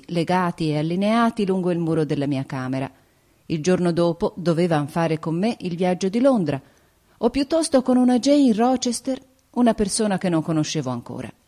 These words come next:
Dovevano soltanto essere incollati gli indirizzi che erano già posati sui bauli. Il signor Rochester li aveva scritti da sé all'indirizzo della signora Rochester,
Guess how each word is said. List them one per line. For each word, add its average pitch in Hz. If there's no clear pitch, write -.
Dovevano 180
soltanto 175
essere 160
incollati 151
gli 147
indirizzi 151
che 156
erano 139
già 165
posati 139
sui 139
bauli. 131
Il 180
signor 185
Rochester 185
li 165
aveva 180
scritti 202
da 170
sé 156
all'indirizzo 175
della 151
signora 175
Rochester, 135